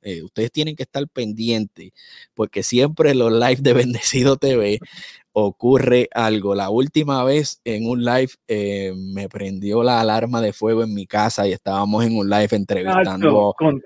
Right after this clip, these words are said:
Speaker 1: a
Speaker 2: Tones.
Speaker 1: Tones, el de la química, un productor musical, y tuvimos que resolver. Así que si se quieren reír también pueden, eh, <laughs>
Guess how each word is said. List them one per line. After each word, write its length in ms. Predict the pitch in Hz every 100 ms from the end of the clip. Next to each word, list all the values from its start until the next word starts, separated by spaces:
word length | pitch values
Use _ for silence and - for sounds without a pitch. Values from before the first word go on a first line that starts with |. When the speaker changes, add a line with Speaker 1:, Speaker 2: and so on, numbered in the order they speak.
| 170
Speaker 1:
a 180 | 170 98
Speaker 2:
Tones. 140 | -
Speaker 1:
Tones, 380 | 127 123 127 -
el 160 | 117 110
de 80 | 107
la 160 | 101
química, 500 | 202 135 139 131 117
un 120 | 104
productor 400 | 117 113 113 113
musical, 600 | 104 110 - 101 123 127 - - - _
y 160 | 117 107
tuvimos 400 | 107 120 143 -
que 100 | 135
resolver. 640 | 123 117 113 110 117 123
Así 240 | 117 139 143
que 580 | 151 131 123 120 113 -
si 120 | 117
se 200 | - 110
quieren 300 | 127 170 175
reír 680 | 170 170 165 151 147 147 147
también 720 | 127 123 117 131 120 117 117
pueden, 520 | 104 117 135 147 131 -
eh, 340 | 110 107 101
<laughs> 400 | - 160 143 -